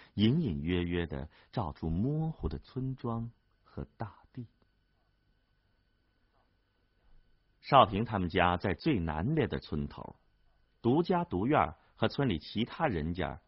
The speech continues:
不紧相连。走出一小段路后，就是田家阁老，一个小山窝里，土窑、石窑，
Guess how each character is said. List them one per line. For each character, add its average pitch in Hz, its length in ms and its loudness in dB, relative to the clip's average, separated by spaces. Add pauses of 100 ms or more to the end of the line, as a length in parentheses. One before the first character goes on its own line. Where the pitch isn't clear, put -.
(300)
不 120 180 -2
紧 - 280 -10
相 90 300 -4
连。 71 280 -12 (1300)
走 123 240 8
出 202 140 0
一 196 100 2
小 90 180 0
段 135 220 2
路 123 160 -2
后， 87 320 0 (180)
就 113 160 -2
是 - 120 -8
田 76 340 -4
家 92 100 -6
阁 - 160 -6
老， 110 220 -6 (580)
一 110 140 0
个 113 100 -2
小 80 280 0
山 107 260 0
窝 127 160 6
里， 87 240 2 (200)
土 107 300 4
窑、 104 220 8
石 143 320 -4
窑， 80 320 0